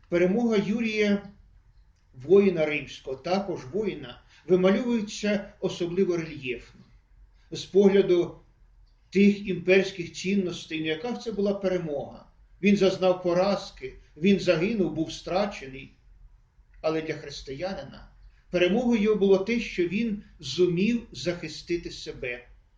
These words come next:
свою гідність, свої переконання, що він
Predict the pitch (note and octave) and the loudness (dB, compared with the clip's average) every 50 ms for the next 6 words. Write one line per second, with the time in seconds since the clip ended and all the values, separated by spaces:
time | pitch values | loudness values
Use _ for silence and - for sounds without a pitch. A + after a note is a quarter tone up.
0 | _ _ _ _ _ - - - D#3+ F3 F#3+ F#3 G3 F3+ D3+ D#3 E3 D#3+ C3 B2+ | _ _ _ _ _ -12 -10 -4 0 0 2 4 2 2 0 -2 -8 -10 -12 -14
1 | C3 C3+ C3+ - - - - _ _ _ _ _ - - - E3 F#3 F#3 G3 G#3 | -18 -20 -20 -20 -20 -20 -20 _ _ _ _ _ -12 -10 -2 0 2 2 2 2
2 | G3+ F#3+ F#3 F#3 F3+ - F3+ E3+ D#3+ D3+ C#3+ C#3 C3+ - - - - - _ _ | 2 2 2 2 0 0 -2 -4 -4 -4 -6 -8 -8 -10 -14 -20 -20 -20 _ _
3 | _ _ _ _ _ - - - F#3 F3+ F3+ G#3 B3+ B3 A#3 - - | _ _ _ _ _ -14 -2 2 4 4 4 4 0 -2 -4 -8 -10